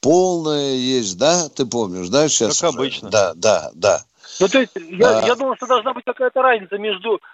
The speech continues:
Speaker 3: э, подготовкой подразделения к боевым действиям, да, и просто к плановым учениям.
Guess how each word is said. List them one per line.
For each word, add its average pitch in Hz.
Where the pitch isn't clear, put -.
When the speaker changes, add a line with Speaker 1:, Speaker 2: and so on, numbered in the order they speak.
Speaker 3:
э, 196
подготовкой 226
подразделения 220
к 190
боевым 240
действиям, 185
да, 208
и 254
просто 254
к -
плановым 233
учениям. 147